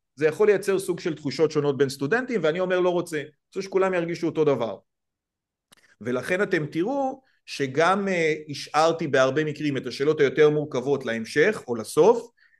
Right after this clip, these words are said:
כדי שיהיה לכם טיפה טיפה יותר, אה, נעים, ותקבלו קצת ביטחון, ספתח ככה נעים וכיפי,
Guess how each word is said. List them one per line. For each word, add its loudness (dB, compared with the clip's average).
כדי -4
שיהיה -2
לכם -2
טיפה 0
טיפה -2
יותר, 4
אה, 4
נעים, -2
ותקבלו -6
קצת -2
ביטחון, -2
ספתח -6
ככה -4
נעים -4
וכיפי, -4